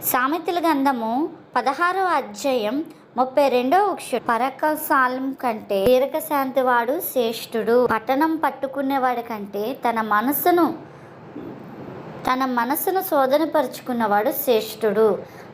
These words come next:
హల్లెలూయా. ప్రియా దేవుడి సంఘస్థులారా, ఈ దినం పరిశుద్ధాత్మ ద్వారాగా ప్రభు మనకి ఇక్కడ తెలియజేసిన మాటలు ఏంటంటే, మీరు మరొకసారి చదవండి. ఇక్కడ, "పరాకం సాలిం కంటే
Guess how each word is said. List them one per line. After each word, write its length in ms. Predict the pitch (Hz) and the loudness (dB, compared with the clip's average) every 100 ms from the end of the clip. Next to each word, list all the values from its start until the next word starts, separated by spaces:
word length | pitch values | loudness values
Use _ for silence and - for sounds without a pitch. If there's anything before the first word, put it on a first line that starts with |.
| - 262 | -4 -2
హల్లెలూయా. 640 | 233 233 294 330 320 311 247 - - - | 0 0 0 -2 -2 -4 -6 -16 -20 -2
ప్రియా 240 | 240 240 285 | 4 6 6
దేవుడి 280 | 320 285 | 2 0
సంఘస్థులారా, 760 | 277 254 220 220 240 208 202 240 | -2 -6 -6 -6 -4 0 2 2
ఈ 140 | 285 | 2
దినం 260 | 220 226 262 | 0 0 0
పరిశుద్ధాత్మ 760 | 247 196 - 294 269 240 220 | 0 0 0 0 0 0 -4
ద్వారాగా 560 | 202 190 220 208 185 - - - - - | -2 2 2 2 0 -2 -8 -18 -6 0
ప్రభు 300 | 254 254 381 | 0 0 -2
మనకి 280 | 349 294 | -2 -2
ఇక్కడ 160 | 262 233 | -4 -4
తెలియజేసిన 720 | - 190 202 285 269 285 277 | -4 -2 2 2 0 -2 -2
మాటలు 680 | 240 202 190 196 269 294 311 | -2 0 2 4 2 0 -2
ఏంటంటే, 600 | 208 196 202 196 - 403 - - - 233 | -4 -2 -4 -2 -2 -2 -4 -18 -4 0
మీరు 140 | 247 | 2
మరొకసారి 760 | 226 220 277 294 294 262 - 226 | 2 2 0 -2 -2 -4 -2 -4
చదవండి. 380 | 208 214 208 | -2 -2 -2
ఇక్కడ, 180 | 196 196 | -2 0
"పరాకం 600 | 220 220 262 277 311 294 | 0 2 0 0 -2 -4
సాలిం 580 | 302 - 226 233 277 302 | -4 -2 2 2 2 -2
కంటే 640 | 294 285 240 - 202 214 | -2 0 0 -2 -2 -4